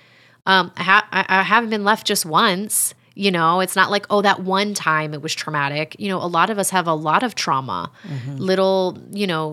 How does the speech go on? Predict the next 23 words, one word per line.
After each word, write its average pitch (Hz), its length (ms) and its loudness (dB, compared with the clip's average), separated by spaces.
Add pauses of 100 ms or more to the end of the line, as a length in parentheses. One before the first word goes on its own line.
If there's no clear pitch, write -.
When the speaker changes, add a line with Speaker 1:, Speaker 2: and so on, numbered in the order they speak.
Speaker 1:
lowercase 185 540 -2
T 220 160 -4
trauma 196 500 2
and 185 120 -4
capital 214 380 0
T 196 160 -6
trauma. 165 520 -4 (600)
And 190 480 4
we 202 160 -4
have 190 100 0
a 185 60 2
lot 180 200 2
of 180 100 -2
disappointments 220 760 -6
'cause 202 200 -6
we 196 100 -4
deal 208 200 0
with 202 120 -2
humans. 175 760 -8
And, 196 440 -2 (640)
um, 190 420 2 (680)
I 208 120 -2
think, 202 380 -4